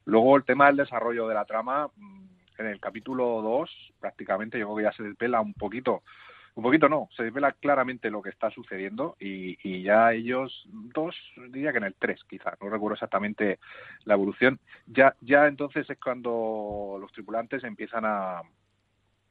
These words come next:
pues a, a, a actuar,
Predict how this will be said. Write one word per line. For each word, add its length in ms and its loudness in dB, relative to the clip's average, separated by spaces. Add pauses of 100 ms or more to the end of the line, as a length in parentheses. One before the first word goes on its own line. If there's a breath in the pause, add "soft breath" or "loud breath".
(580 soft breath)
pues 300 4
a, 160 6 (160)
a, 260 -6
a 120 -4
actuar, 580 -2